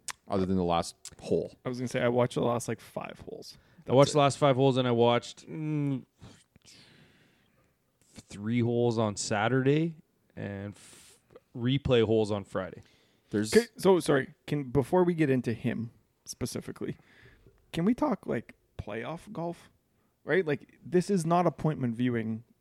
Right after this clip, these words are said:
Speaker 2: obviously, as we talk about this.
Speaker 1: Yeah.
Speaker 2: Right, for us?
Speaker 1: No.
Speaker 3: It is very weird that we're in the playoffs, and I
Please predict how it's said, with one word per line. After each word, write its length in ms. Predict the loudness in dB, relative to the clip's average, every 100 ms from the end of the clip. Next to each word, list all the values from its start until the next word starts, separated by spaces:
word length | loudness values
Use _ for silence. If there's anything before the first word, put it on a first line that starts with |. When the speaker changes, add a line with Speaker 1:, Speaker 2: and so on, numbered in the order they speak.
| -2
Speaker 2:
obviously, 560 | 0 2 0 -2 -4 -2
as 200 | -2 -4
we 100 | -6
talk 260 | -8 -10
about 240 | -12 -12 -4
this. 140 | 2
Speaker 1:
Yeah. 140 | 4 2 _ _ -2
Speaker 2:
Right, 180 | -2 -2
for 220 | -4 0
us? 260 | 0 0 0
Speaker 1:
No. 160 | 2 4
Speaker 3:
It 80 | 4
is 140 | 4
very 420 | 2 4 6 6
weird 320 | 6 4 4
that 120 | 4 4
we're 220 | 4 2
in 100 | 0
the 80 | 0
playoffs, 580 | 0 2 2 0 -6 -16 _ _
and 280 | -6 -4
I 60 | -4